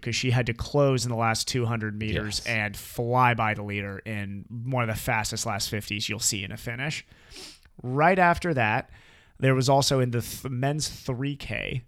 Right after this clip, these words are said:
Speaker 1: a young man by the name of Nico Young, who
Speaker 2: Nico
Speaker 1: is
Speaker 2: Young.
Speaker 1: still in high school.
Speaker 2: Yes.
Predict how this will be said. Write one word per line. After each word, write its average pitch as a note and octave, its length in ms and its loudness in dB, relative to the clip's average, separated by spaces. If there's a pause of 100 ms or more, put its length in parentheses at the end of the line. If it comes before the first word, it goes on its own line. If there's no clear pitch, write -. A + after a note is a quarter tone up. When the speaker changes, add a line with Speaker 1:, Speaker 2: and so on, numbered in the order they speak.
(540)
Speaker 1:
a A#2 220 6
young C3+ 340 4
man C3+ 220 2
by B2 120 4
the A#2 80 -2
name A#2+ 220 -2
of A2+ 120 -6
Nico C3 440 2
Young, A2 480 0 (100)
who B2 200 0
Speaker 2:
Nico A#2+ 120 0
Speaker 1:
is G#2+ 340 2
Speaker 2:
Young. - 80 -14
Speaker 1:
still E3+ 460 2
in D3 140 0
high C3+ 320 -4
school. - 560 -6
Speaker 2:
Yes. - 360 -10